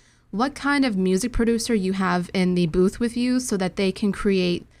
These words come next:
the sound that you really are trying to embody. So he was like their <laughs> magician, if you will, to create the amazing sound that we know them for. And the title of the album actually was Dolores' creation.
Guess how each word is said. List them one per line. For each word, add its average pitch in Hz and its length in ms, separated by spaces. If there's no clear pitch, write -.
the 202 100
sound 185 460
that 180 140
you 185 160
really 175 440
are 170 120
trying 175 320
to 175 160
embody. 160 500
So - 160
he 285 200
was 330 200
like 254 220
their 254 180
<laughs> 254 100
magician, 190 500
if 175 140
you 175 140
will, 165 260
to - 200
create 180 540
the 190 100
amazing 175 400
sound 175 260
that 165 60
we 170 100
know 170 180
them 160 140
for. - 240
And 220 160
the 214 100
title 233 580
of 196 140
the 196 140
album 185 360
actually 247 460
was 196 240
Dolores' 196 680
creation. 170 580